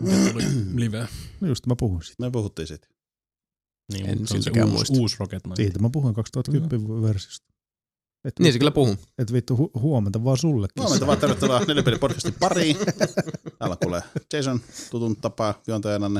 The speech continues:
Speaker 2: Sitten on Sebastian, moro moro, Sabi, terve terve. Ja sit meillä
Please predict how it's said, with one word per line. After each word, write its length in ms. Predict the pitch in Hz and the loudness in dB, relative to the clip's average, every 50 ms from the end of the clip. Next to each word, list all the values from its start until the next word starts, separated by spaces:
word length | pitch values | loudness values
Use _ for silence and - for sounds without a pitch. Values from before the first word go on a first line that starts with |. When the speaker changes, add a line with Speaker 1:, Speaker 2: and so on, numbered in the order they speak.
| - - _ | -4 -6 _
Speaker 2:
Sitten 180 | - _ - | -20 _ -14
on 40 | - | -10
Sebastian, 500 | - - 104 113 113 110 - - 113 98 | -8 -6 -4 -4 -4 -4 -4 -4 -4 -4
moro 220 | 87 80 - 65 | -4 -4 -6 -2
moro, 280 | - - 123 139 135 131 | -2 -2 0 0 -2 -2
Sabi, 520 | 135 - - - 113 120 123 123 117 110 - - - | -2 0 0 0 0 0 0 -2 -2 -2 -6 -6 -6
terve 200 | - - - - - - | -6 -2 -2 -2 0 0
terve. 220 | 139 143 127 135 | 0 2 4 4
Ja 100 | - - | 4 4
sit 140 | - - 165 | 2 0 0
meillä 200 | - - 95 92 | 0 0 0 0